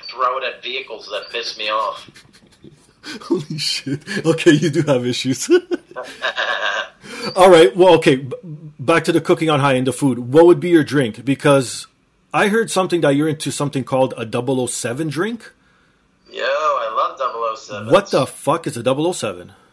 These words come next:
Speaker 2: Please explain.
Speaker 1: That's orange juice.
Speaker 2: Oh, you lost
Speaker 1: Orange
Speaker 2: me.
Speaker 1: Stoli.
Speaker 2: Okay.
Speaker 1: And Sprite or seven Up, but I don't think they legally make seven Up anymore.
Speaker 2: W-, what do you mean they don't make seven Up?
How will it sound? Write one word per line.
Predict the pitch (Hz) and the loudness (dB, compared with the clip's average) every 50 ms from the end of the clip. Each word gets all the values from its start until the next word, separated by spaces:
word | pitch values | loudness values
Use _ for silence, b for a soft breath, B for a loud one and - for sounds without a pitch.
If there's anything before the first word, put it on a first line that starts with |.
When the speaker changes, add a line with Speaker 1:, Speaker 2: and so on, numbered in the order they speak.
| b b - | b b -8
Speaker 2:
Please | - 143 139 | -8 -6 -6
explain. | 147 139 - - 127 113 117 | -6 -8 -6 -6 -4 -4 -4
Speaker 1:
That's | 117 - - - _ _ _ _ _ _ _ _ _ _ - | -4 -6 -10 -18 _ _ _ _ _ _ _ _ _ _ -6
orange | 135 151 165 175 185 185 180 175 170 - - - - | -4 -2 0 -2 -2 -2 -4 -8 -12 -16 -18 -12 -10
juice. | - - 180 196 233 277 277 - - - - - | -8 -6 -6 -8 -8 -10 -14 -14 -14 -14 -14 -10
Speaker 2:
Oh, | 127 110 104 98 | -8 -8 -6 -6
you | 104 104 104 | -8 -8 -8
lost | 101 95 95 - - 151 | -10 -12 -8 -6 -6 -4
Speaker 1:
Orange | - 98 101 | -4 -6 -6
Speaker 2:
me. | - _ _ _ _ | -10 _ _ _ _
Speaker 1:
Stoli. | - - - - - - 156 165 180 185 185 196 202 196 202 202 - _ _ _ | -18 -14 -14 -14 -10 -8 -6 -6 -6 -8 -8 -10 -10 -10 -10 -12 -14 _ _ _
Speaker 2:
Okay. | 117 110 - - 117 120 _ _ _ _ _ | -20 -16 -14 -16 -16 -16 _ _ _ _ _
Speaker 1:
And | 120 123 127 131 131 131 131 131 131 131 | -12 -10 -10 -10 -10 -12 -16 -20 -20 -16
Sprite | - - - - 127 120 117 110 104 - _ _ | -16 -16 -14 -8 -6 -6 -6 -6 -8 -12 _ _
or | 110 113 113 | -14 -14 -10
seven | 113 - 117 113 110 110 110 | -8 -6 -6 -6 -8 -8 -10
Up, | 107 104 101 101 - | -10 -10 -10 -10 -12
but | 107 104 | -12 -10
I | 104 104 | -10 -8
don't | 107 107 110 | -8 -10 -10
think | 113 107 | -12 -14
they | - 104 104 202 - 110 | -12 -12 -12 -12 -12 -14
legally | 107 98 98 98 101 101 | -16 -16 -14 -16 -14 -12
make | 101 101 98 95 | -10 -10 -10 -10
seven | - 98 98 98 95 | -10 -10 -8 -8 -6
Up | 98 95 - | -8 -8 -8
anymore. | 95 92 90 92 92 95 - - - _ _ _ _ _ _ _ | -10 -14 -12 -8 -8 -8 -8 -8 -12 _ _ _ _ _ _ _
Speaker 2:
W-, | - 131 - _ _ | -20 -20 -20 _ _
what | 147 123 123 | -8 -6 -6
do | 123 | -4
you | 185 | -4
mean | 220 254 214 | -4 -4 -4
they | 127 117 | -6 -6
don't | 110 104 | -8 -8
make | 104 98 - | -10 -12 -12
seven | - 107 95 98 95 | -12 -12 -12 -12 -14
Up? | 95 87 - | -16 -16 -20